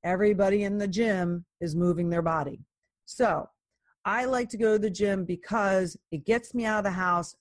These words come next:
gets me out of the office, and puts me in a place where I am dedicated to moving my body and getting my exercise routine in.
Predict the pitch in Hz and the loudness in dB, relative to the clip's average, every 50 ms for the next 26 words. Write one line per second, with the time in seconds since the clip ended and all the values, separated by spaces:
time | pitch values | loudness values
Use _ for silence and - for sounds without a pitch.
0 | - 147 - 220 247 247 - - 254 240 220 208 202 190 175 185 180 - 165 160 | -12 -6 -2 0 0 -2 -2 -6 -4 -2 -2 0 0 0 -2 -2 -2 -2 -2 -2
1 | 165 165 - 175 170 165 - - _ _ _ _ _ - 156 147 - - 339 349 | -2 -2 -2 0 0 -2 -2 -4 _ _ _ _ _ -8 -8 -6 -4 -2 -4 -4
2 | 349 - - 349 330 311 294 269 - - 240 214 202 196 196 185 - - - _ | -4 -6 -6 -4 -2 -2 -2 -4 -4 -2 0 0 2 2 0 -2 -4 -8 -20 _
3 | _ _ _ _ _ - 175 180 - 185 226 294 349 359 311 240 180 214 214 233 | _ _ _ _ _ -2 0 0 0 0 -2 -2 -2 0 0 0 2 2 2 2
4 | 240 247 - - 175 160 147 143 147 143 139 139 - _ _ _ _ _ - - | 2 -2 -4 -4 -4 -4 -2 -2 -2 -4 -4 -6 -8 _ _ _ _ _ -8 0
5 | - 208 202 202 208 214 214 214 185 208 208 202 202 202 196 - _ - 185 180 | 2 4 6 8 8 8 6 4 4 2 0 0 -2 -4 -6 -8 _ -8 -4 -2
6 | 175 170 170 165 165 160 165 170 - - 160 156 156 156 170 165 160 160 160 156 | -2 0 0 0 0 0 -2 -2 -6 -6 -6 -4 -2 0 0 0 0 -2 -4 -4
7 | 156 160 151 - - 160 131 - - 143 143 147 139 139 156 143 - - 156 151 | -4 -6 -8 -6 -8 -8 -8 -6 -4 -4 -2 -2 -4 -4 -6 -8 -8 -6 -6 -4
8 | 147 147 147 - 156 143 131 127 120 120 | -4 -4 -6 -6 -6 -6 -6 -8 -10 -14